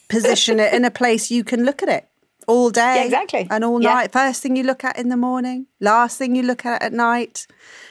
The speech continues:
Speaker 1: and just
Speaker 2: As
Speaker 1: don't ever
Speaker 2: you
Speaker 1: look at your bank account. <clears throat>
Speaker 2: <laughs> Yes, draining away.
Speaker 1: Drain-
Speaker 2: But, um,
Speaker 1: <laughs>
Speaker 2: if you've got a kitchen diner, I think it's easier. And actually,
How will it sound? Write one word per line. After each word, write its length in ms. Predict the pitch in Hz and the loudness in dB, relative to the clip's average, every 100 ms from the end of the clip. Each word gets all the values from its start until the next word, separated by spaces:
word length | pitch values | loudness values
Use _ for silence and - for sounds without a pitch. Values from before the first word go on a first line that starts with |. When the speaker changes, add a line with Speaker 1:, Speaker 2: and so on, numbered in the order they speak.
| _ - | _ -4
Speaker 1:
and 160 | 233 | -2
just 140 | 233 226 | 0 0
Speaker 2:
As 60 | 233 | 2
Speaker 1:
don't 40 | 262 | 2
ever 60 | 233 | 2
Speaker 2:
you 60 | |
Speaker 1:
look 80 | 220 | 0
at 60 | 214 | 0
your 80 | 220 | 0
bank 240 | 226 220 | 0 0
account. 380 | - 190 165 165 - _ | -4 -2 -2 -4 -12 _
<clears throat> 0 | |
Speaker 2:
<laughs> 300 | 294 247 170 | 2 2 2
Yes, 320 | 240 - - 427 453 _ | 0 0 -2 -4 -8 _
draining 680 | - 254 269 277 285 285 277 | -2 2 2 2 2 0 2
away. 300 | 262 262 214 233 | 2 2 0 -2
Speaker 1:
Drain- 240 | 247 262 359 | 0 2 2
Speaker 2:
But, 280 | 311 - | 2 2
um, 300 | 277 302 302 - 247 - | 2 2 0 -2 -12 -18
Speaker 1:
<laughs> 240 | - - | -20 -4
Speaker 2:
if 160 | 349 403 | -2 0
you've 180 | 453 | -2
got 160 | 453 427 | 0 -2
a 40 | 403 | -2
kitchen 420 | - - - 285 | -2 -2 -2 0
diner, 380 | 254 226 214 208 | 2 2 2 0
I 60 | |
think 220 | 196 220 | -2 -4
it's 160 | - - | -6 -6
easier. 300 | 220 202 240 | -4 0 2
And 100 | 285 | 2
actually, 520 | 330 - - 214 196 | 0 -2 -2 0 -2